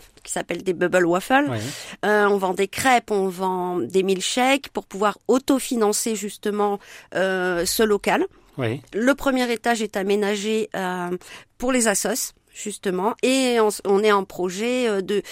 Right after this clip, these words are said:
Speaker 1: de, on a mis une salle à disposition pour les mamans et les jeunes enfants, qui sont isolées ou pas, qui ont envie de rencontrer d'autres mamans. Et la salle est adaptée pour que les enfants puissent jouer pendant que les mamans, euh, boivent un café, mangent une crêpe. Et donc ce projet-là, je manque un peu de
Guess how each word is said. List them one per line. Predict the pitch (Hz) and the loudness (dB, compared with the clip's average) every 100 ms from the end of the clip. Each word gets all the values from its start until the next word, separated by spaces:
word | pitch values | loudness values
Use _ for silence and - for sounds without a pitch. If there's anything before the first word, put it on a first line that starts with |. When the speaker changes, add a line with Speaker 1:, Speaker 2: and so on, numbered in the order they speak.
| - - - | -12 -16 -16
Speaker 1:
de, | - 208 202 190 | -6 -4 0 2
on | 196 | 2
a | 202 | 2
mis | 247 | 0
une | 233 | 0
salle | - 233 226 | 0 0 0
à | |
disposition | 196 202 - 196 185 - 208 | -2 -6 -8 -8 -8 -4 -4
pour | 202 196 | -4 -4
les | 185 | -2
mamans | 202 208 226 233 | -2 0 2 2
et | 202 | 0
les | 175 | -2
jeunes | 190 220 226 | -2 0 2
enfants, | 214 208 202 208 - - - - _ - | 0 0 2 2 0 -12 -20 -20 _ -10
qui | 220 | -4
sont | - 220 214 | 0 4 4
isolées | 220 202 220 202 240 | 4 2 2 2 2
ou | 277 | 0
pas, | 202 214 202 240 | 0 2 4 4
qui | 214 | 2
ont | |
envie | 190 202 | 0 0
de | 190 | 0
rencontrer | 220 214 214 - 233 | 0 0 -4 -4 -4
d'autres | 208 220 - | -4 -4 -2
mamans. | 208 202 196 233 - - - - - | 0 2 2 0 -4 -20 -20 -20 -2
Et | 202 233 | 0 2
la | 208 | 0
salle | 208 240 | 0 0
est | 226 185 | 0 0
adaptée | 202 202 - - | -2 -2 -4 -6
pour | 226 - | -6 -6
que | - | -4
les | 190 | -4
enfants | 196 240 | -2 -6
puissent | - 214 | -4 -6
jouer | 175 202 233 | -4 -2 -2
pendant | 226 202 | -2 -2
que | 208 - | -4 -4
les | |
mamans, | 196 190 196 214 | -4 0 2 2
euh, | 196 180 - _ _ | 2 -4 -10 _ _
boivent | - 190 202 | -8 -4 -2
un | 196 | -2
café, | 196 175 - 208 | -4 -4 0 2
mangent | 202 180 | 2 -2
une | 185 175 | -4 -6
crêpe. | - 180 190 - | -6 -2 -2 0
Et | 180 147 - - - | -4 -6 -12 -10 -4
donc | 185 | 0
ce | - | 0
projet-là, | 202 - 220 208 196 208 233 | 0 0 2 2 2 2 2
je | - 202 | -2 -2
manque | 196 | 0
un | 226 | 0
peu | - | -2
de | 214 | -4